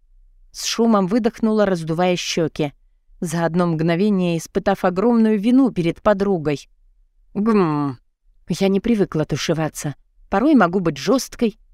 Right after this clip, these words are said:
но ведь это Мия. Она многим жертвует ради меня. Она любила Алекса. Она была добра с нами. «Это же сестра Алекса», прозвучал удивлённый голос за моей спиной, вынуждая меня обернуться. Тей стоял, прислонившись к столу,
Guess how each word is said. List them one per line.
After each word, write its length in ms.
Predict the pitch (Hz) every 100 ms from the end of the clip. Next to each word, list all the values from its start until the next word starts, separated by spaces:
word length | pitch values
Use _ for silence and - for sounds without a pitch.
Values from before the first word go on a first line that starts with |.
| -
но 60 | 190
ведь 200 | 185 190
это 180 | 185
Мия. 460 | 170 175 208 180 147 _ _ _
Она 300 | - 180 170
многим 560 | 175 165 196 220 175 175
жертвует 560 | 196 226 - 165 156
ради 220 | 170 160 165
меня. 400 | 180 185 165 151 _ _ -
Она 240 | 185 196
любила 480 | 208 165 180 180 170
Алекса. 460 | 175 165 - 165 - _ _
Она 200 | - 190
была 220 | 196 214 226
добра 400 | 220 175 175 226
с 120 | -
нами. 380 | 190 170 151 151 _ _ _ _ -
«Это 240 | 175 -
же 240 | 156 151 147
сестра 560 | - 165 - 160 147
Алекса», 480 | 165 226 - - 151 - _ -
прозвучал 560 | 190 165 160 - 208
удивлённый 560 | 202 180 180 214 208 196
голос 360 | 170 202 226 180
за 160 | 180
моей 280 | 190 190 202
спиной, 500 | - - 240 226 156 -
вынуждая 560 | 170 170 160 160 170 165
меня 300 | 170 170 175
обернуться. 680 | 170 185 190 156 - 151 - _ _ _ _ -
Тей 200 | 240 294
стоял, 480 | - - 247 262 277
прислонившись 800 | 226 151 - 160 160 - 165 -
к 80 | -
столу, 460 | - 165 156 208